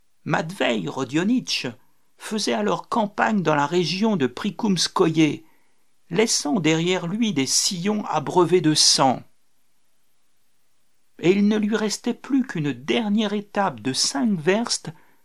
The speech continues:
pour atteindre le domaine de Lidino. Et j'y allais à cheval, tout seul, à Lidino, sans aucune escorte. Et je gagnais la pièce du haut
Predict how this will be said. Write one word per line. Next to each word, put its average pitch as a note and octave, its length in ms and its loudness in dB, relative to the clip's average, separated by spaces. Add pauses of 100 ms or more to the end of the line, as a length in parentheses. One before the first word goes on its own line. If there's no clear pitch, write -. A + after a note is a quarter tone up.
(160)
pour D3+ 180 2
atteindre G3 540 0
le C#3 100 -2
domaine E3 600 -2
de C3+ 100 0
Lidino. C3 760 -2 (1600)
Et E3 120 -4
j'y G3+ 240 -2
allais G#3 240 -2
à E3+ 100 -6
cheval, E3 640 -2 (540)
tout G3 160 -6
seul, B2 600 -2 (360)
à C3+ 160 -2
Lidino, B2+ 640 -4 (540)
sans G3 320 0
aucune A#3+ 320 0
escorte. - 680 0 (2000)
Et D3+ 120 2
je D3+ 120 2
gagnais G3+ 480 0
la E3 120 -4
pièce F3 420 -4
du C3 120 -6
haut D3 320 -4